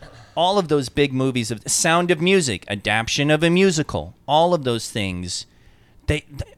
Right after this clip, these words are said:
almost all of them come from somewhere else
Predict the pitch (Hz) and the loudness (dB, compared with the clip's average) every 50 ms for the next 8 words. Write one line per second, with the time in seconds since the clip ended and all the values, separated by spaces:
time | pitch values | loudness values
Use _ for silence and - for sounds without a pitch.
0 | - - - 151 175 214 220 214 190 - - 147 156 202 233 220 175 127 98 92 | -20 -8 0 2 4 4 4 2 0 -2 -2 -2 0 0 0 0 0 -2 -4 -6
1 | 92 - - - 131 131 127 - 131 113 113 - - - 120 123 123 110 107 107 | -8 -6 -4 -2 -2 -2 -2 -4 -6 -4 -4 -4 -2 -2 -2 -2 -2 -2 -2 -2
2 | 101 98 - - - 95 82 64 62 - - - - - - | -2 -2 -4 -6 -8 -8 -8 -8 -10 -12 -10 -10 -10 -10 -12